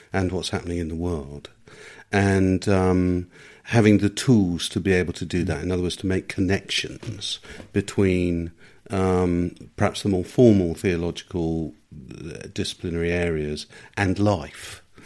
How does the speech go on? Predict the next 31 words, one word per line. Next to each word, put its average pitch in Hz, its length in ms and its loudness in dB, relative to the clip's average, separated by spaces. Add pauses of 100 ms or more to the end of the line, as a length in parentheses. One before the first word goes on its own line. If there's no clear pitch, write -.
(320)
And, 101 280 4
uh, 101 280 2
I 104 140 0
think 120 240 2
practical 120 420 0
theology 95 400 0
is 95 140 0
that - 220 -4
connecting 101 720 -4
thing. - 420 -10 (760)
Um, 90 520 -2 (220)
it, 107 340 0
it, 104 300 -2 (160)
it - 280 -4
makes 117 400 2
use 113 460 6
of 80 320 0
the 95 120 0
ability 92 580 -2
to 90 300 -4
look 101 300 0
at 82 220 -6
what's 87 240 -8
going 87 320 -4
on, 82 300 -6 (720)
um, 92 280 -2
both 95 360 0
in 87 340 -2
the 87 80 -4
Christian 82 460 -10
church 85 520 -6